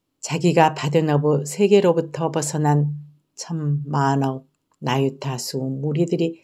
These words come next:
향과 꽃을 가지고 와서 부처님께 공양을 올렸다. 그들은 모두가 지장보살의 교화를 받아 영원토록 안욕따라 산맥 산보리에서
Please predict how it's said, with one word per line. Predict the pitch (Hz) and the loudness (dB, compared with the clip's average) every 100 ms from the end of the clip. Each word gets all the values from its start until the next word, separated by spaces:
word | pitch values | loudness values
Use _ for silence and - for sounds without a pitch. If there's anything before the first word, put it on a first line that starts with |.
| _ _ _ _ _ | _ _ _ _ _
향과 | - 214 214 202 202 190 - | -10 -4 -2 2 0 -2 -8
꽃을 | - 233 233 - 220 214 | -6 -6 -4 0 2 0
가지고 | - 185 196 | -6 -6 2
와서 | 170 151 - 143 - _ _ _ _ | 4 4 2 -6 -8 _ _ _ _
부처님께 | - 147 170 147 143 131 - 131 131 - | -10 -6 0 2 2 0 -4 -6 -6 -10
공양을 | - 147 151 165 185 175 | -6 -4 -4 -4 -8 -10
올렸다. | 147 165 123 - - - - _ _ _ _ _ _ _ _ _ _ _ _ _ _ _ _ _ _ _ _ _ _ | -8 -4 -4 -6 -14 -20 -20 _ _ _ _ _ _ _ _ _ _ _ _ _ _ _ _ _ _ _ _ _ _
그들은 | - 202 196 190 185 | 6 10 12 10 8
모두가 | 175 175 180 175 170 170 | 6 4 4 4 4 4
지장보살의 | - 143 170 160 160 151 165 156 147 | 4 2 0 2 -2 -2 -2 0 -2
교화를 | - 175 175 175 175 | -4 -4 -4 -6 -8
받아 | 170 156 143 139 143 _ _ _ _ _ _ | -10 -12 -8 -8 -10 _ _ _ _ _ _
영원토록 | 160 160 156 156 147 147 147 147 147 - - - | 6 6 6 2 -2 -4 0 2 0 -6 -14 -4
안욕따라 | 139 151 147 147 - - 143 143 139 | 2 4 4 2 -4 -6 -2 0 0
산맥 | 135 - 139 139 139 143 127 - | -4 -8 -6 -4 -2 -2 -4 -10
산보리에서 | - - 147 135 135 135 135 135 127 | -12 -4 -2 0 0 0 -2 -2 -8